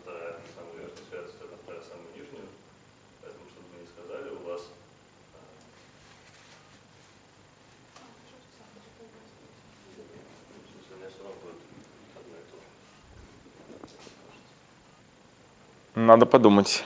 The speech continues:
Speaker 2: Это возможно. В принципе, это возможно. Значит, так, я стою где-то, я не знаю, что там происходит. Ам, и, соответственно,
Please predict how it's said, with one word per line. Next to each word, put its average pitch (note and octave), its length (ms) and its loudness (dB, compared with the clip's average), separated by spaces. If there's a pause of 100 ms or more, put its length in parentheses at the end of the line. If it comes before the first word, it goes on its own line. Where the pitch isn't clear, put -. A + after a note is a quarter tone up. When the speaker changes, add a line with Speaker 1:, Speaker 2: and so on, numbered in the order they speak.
Speaker 2:
Это A2+ 180 12
возможно. F#2 540 12 (1500)
В - 260 -6
принципе, F3+ 440 12
это C3+ 160 12
возможно. G#2+ 500 12
Значит, A#2+ 340 8
так, A#2+ 260 12
я B2 320 12 (420)
стою C3 380 12
где-то, F3+ 340 12
я C3 160 12
не C3+ 120 12
знаю, C3 240 12
что A#2+ 140 2
там A2+ 180 12
происходит. G3 640 12 (1160)
Ам, A#2 500 12 (1900)
и, C3+ 280 10
соответственно, C3+ 1800 12